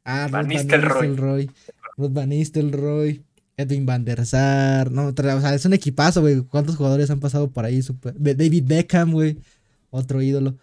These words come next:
Speaker 1: Y, pues, ahora que regrese Cristiano, donde se dio a conocer, güey. Pues sí, sí es una grata sorpresa, porque no, no, no estaba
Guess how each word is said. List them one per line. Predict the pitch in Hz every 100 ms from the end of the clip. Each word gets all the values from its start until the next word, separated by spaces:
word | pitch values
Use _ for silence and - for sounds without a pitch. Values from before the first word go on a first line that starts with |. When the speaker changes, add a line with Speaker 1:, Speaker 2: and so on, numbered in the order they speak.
| _ _ _ _ _ _ _ _
Speaker 1:
Y, | 156
pues, | 143 147
ahora | 180
que | 190
regrese | 156 156 190
Cristiano, | 147 135 165
donde | 160 131 123 123 - 131
se | 127
dio | 127
a |
conocer, | 127 139 131 135 131
güey. | 131 175 - _ _ _ _ _ _ _ _ _
Pues | 117
sí, | - 120 120 120 117 - _ _ _ _
sí | -
es | 135 143
una | 151 151 143
grata | 135 139 135 156
sorpresa, | 143 127 156 185 139
porque | - 143
no, | 143 143
no, | 143 156 170
no | 180
estaba | 180 185 185 175